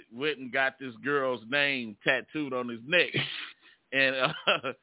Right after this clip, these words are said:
and then he was like, "Man, what, what, what you doing there, boy?" You know,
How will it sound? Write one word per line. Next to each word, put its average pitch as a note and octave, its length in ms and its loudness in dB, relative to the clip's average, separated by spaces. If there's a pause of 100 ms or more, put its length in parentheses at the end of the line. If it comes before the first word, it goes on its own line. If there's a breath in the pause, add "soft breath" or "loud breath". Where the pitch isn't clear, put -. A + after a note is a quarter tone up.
(260 soft breath)
and D3 140 0
then D#3 240 4
he F3+ 60 -4
was D3+ 160 -8
like, D3 240 2
"Man, A#3 220 2
what, B3+ 180 0
what, C4 160 -4
what C#4+ 200 -4
you C4 160 -10
doing C4 320 0
there, G#3 200 -2
boy?" B3 300 0 (100)
You A#3 160 -10
know, G3+ 240 -4